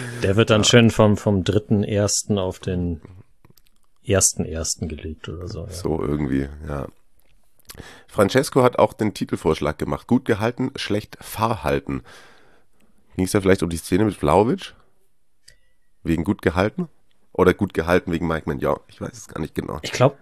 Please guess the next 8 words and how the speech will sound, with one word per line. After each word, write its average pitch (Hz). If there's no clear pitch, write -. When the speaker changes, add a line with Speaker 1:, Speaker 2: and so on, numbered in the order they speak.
Speaker 1:
vielleicht 135
so -
ein 147
bisschen 139
beides. 95
Speaker 2:
Ein -
bisschen 165
beides? -